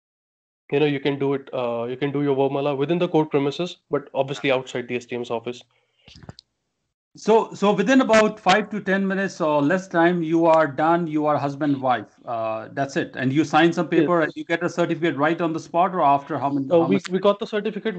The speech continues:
Speaker 1: within an hour. Uh, our lawyer shared the link with us. Uh, or again, you can also do that. Once you are done with, uh, everything, you can visit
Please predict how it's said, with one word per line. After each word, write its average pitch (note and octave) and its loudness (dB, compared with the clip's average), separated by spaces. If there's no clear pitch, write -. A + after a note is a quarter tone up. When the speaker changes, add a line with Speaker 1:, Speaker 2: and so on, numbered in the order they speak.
Speaker 1:
within G3 2
an F#3+ 0
hour. F#3+ 0
Uh, D3 -2
our E3 2
lawyer E3 0
shared D#3+ -4
the D#3 0
link E3 -4
with E3 0
us. E3+ -2
Uh, C3 -4
or D#3+ 0
again, D#3 2
you D3+ -2
can D#3 2
also D3+ -2
do C#3 -4
that. D3 -2
Once E3 0
you F#3 0
are D#3 0
done D#3 0
with, D#3 -2
uh, C3 -2
everything, D#3 0
you D3+ -2
can D3 0
visit D3 0